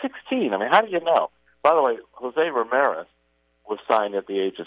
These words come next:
sixteen for fifty thousand dollars, which is basically the basement bonus you give anybody out of the Dominican or somewhere else. Um, that's the, the interesting thing to look at all that. And then the third guy, by the way, who's their all-star,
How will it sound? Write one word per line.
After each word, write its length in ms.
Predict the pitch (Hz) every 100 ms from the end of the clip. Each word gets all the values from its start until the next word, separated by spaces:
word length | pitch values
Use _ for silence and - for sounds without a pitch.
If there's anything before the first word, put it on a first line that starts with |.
| -
sixteen 420 | 98 - - 98
for 140 | - 98 139
fifty 240 | - 117
thousand 400 | 107 98 92 90
dollars, 460 | 92 101 90 87 87 _ _ _ -
which 180 | - -
is 120 | 101 -
basically 920 | 127 135 135 113 - 104 101 98 98
the 220 | 101 98 _ _ _ _ _ _ _ -
basement 580 | 123 123 - 107 95 - - _ _ _ _ _ _ _ -
bonus 380 | 120 117 101 -
you 80 | 104
give 240 | 90 101 95
anybody 560 | 104 104 95 90 92
out 260 | 92 90 90
of 120 | 82 - _ -
the 60 |
Dominican 580 | 90 90 92 90 87 87
or 120 | 82 -
somewhere 280 | 90 82 82
else. 220 | 80 - - _ _ _ _ _ -
Um, 280 | 82 78 - _ _ _ _
that's 180 | 110 110 -
the, 100 | 101 -
the 140 | 98
interesting 400 | 101 - - 101
thing 200 | 92 95
to 80 | 90
look 200 | 98 -
at 80 | 95
all 140 | 87
that. 160 | 95 95
And 100 | -
then 80 | 104
the 60 | -
third 200 | 147 156
guy, 200 | 113 98 90
by 140 | 92
the 60 | 92
way, 160 | 92
who's 160 | 92 87
their 140 | 90
all-star, 580 | 87 90 - - 85